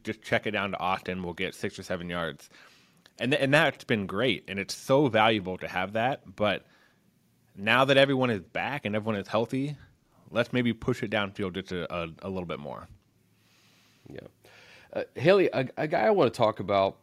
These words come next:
Speaker 2: uh, on, on defense is someone who's been around for a while, and he, he's just been kind of a steady presence on the defense. We don't talk about him that much,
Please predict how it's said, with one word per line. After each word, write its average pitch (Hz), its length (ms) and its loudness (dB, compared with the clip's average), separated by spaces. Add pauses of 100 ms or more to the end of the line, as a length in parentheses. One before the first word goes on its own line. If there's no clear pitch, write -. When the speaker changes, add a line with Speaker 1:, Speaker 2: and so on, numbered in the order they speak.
(100)
Speaker 2:
uh, 76 60 -8
on, 95 460 -6
on 101 160 -6
defense 95 720 -6
is 98 160 -8
someone 165 240 2
who's 117 140 -2
been 120 140 2
around 101 360 2
for - 160 -6
a 113 100 2
while, 120 600 4 (100)
and 95 460 -4 (1000)
he, 110 260 -18
he's 170 240 -6
just 226 140 -10
been 196 140 0
kind 175 120 0
of 147 80 0
a 117 60 -2
steady 127 400 -4
presence 98 560 -2
on 98 140 -2
the 92 80 -4
defense. 92 420 -6
We 101 100 -4
don't 135 160 -4
talk 113 240 -2
about 117 200 2
him 127 80 0
that 127 180 0
much, 131 340 -2